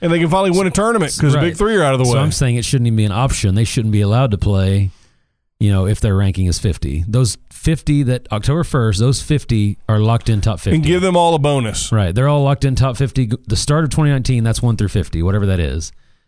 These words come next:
Speaker 2: And then everybody else is competing, you know, for fifty-one to two hundred.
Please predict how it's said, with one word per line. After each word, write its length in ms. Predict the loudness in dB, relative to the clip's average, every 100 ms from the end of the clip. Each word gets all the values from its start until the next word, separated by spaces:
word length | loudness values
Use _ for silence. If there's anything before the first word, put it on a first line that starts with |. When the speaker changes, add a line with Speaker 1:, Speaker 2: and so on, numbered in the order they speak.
| _ -4
Speaker 2:
And 120 | 0
then 320 | 0 0 -2 -6 _ -2
everybody 300 | 0 2 2
else 220 | 0 0
is 60 | -2
competing, 580 | -2 0 0 0 -2 -4 -8
you 80 | -6
know, 160 | -4 -4
for 300 | -4 -4 -6 _
fifty-one 440 | -6 -4 0 0 0
to 40 |
two 140 | 0 2
hundred. 480 | 2 2 -2 -4